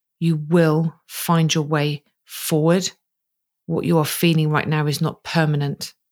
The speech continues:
There are lighter, brighter days ahead, and you will learn to live alongside your grief. And if you are not feeling Christmas this year, that doesn't mean you never will again.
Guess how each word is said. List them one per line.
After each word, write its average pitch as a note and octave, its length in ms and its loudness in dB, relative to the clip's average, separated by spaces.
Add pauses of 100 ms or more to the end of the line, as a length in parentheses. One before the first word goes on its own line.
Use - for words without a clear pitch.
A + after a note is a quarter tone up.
(160)
There D#3+ 160 2
are D#3 100 4
lighter, E3 760 2
brighter D#3+ 540 0 (100)
days D3 420 0
ahead, C#3 480 -4 (120)
and C#3+ 220 -2
you E3 140 2
will F#3 260 2
learn C#3 540 0
to - 140 -8
live C3+ 160 -4
alongside C3 580 -6
your B2+ 100 -6
grief. B2+ 460 -8 (960)
And E3+ 360 4 (100)
if F3 180 0
you F#3 120 4
are E3+ 100 4
not F3 220 2
feeling E3+ 420 2
Christmas E3+ 460 -2
this F3+ 280 2
year, G3 320 0 (600)
that - 180 -6
doesn't F#3+ 260 2
mean F3+ 140 4
you F3 120 6
never D#3+ 240 0
will D3 180 -2
again. C3 400 -6